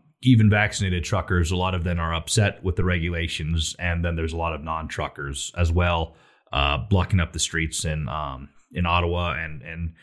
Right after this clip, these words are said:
and in other metros all across, uh, Canada and, and alongside, um, border crossings as well. So,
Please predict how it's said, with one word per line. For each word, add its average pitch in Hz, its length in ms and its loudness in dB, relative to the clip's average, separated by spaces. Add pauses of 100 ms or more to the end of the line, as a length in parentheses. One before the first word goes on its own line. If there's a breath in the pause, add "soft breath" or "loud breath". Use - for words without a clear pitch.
(180 loud breath)
and 113 140 6
in 110 40 4
other 104 240 2
metros 90 520 2
all 82 160 -2
across, - 520 -6
uh, - 220 -10 (500)
Canada 87 520 4
and, 87 200 -10
and 85 200 -12
alongside, 90 920 0
um, 76 340 -6 (520 loud breath)
border 143 220 8
crossings 87 540 2
as 73 140 -2
well. 60 260 -10 (180)
So, 107 480 4